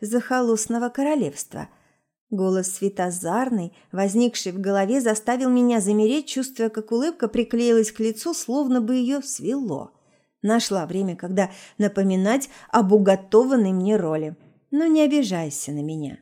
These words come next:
заноза». Я чувствовала ее усмешку и старательно делала вид,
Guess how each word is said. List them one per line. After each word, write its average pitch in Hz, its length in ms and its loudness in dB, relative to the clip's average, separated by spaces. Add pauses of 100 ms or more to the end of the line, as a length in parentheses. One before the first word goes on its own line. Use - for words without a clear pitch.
заноза». 190 760 0 (560)
Я 202 220 0
чувствовала 233 640 -6
ее 233 220 -2
усмешку 359 480 -8
и 214 40 -4
старательно 240 600 -2
делала 233 360 2
вид, 311 280 0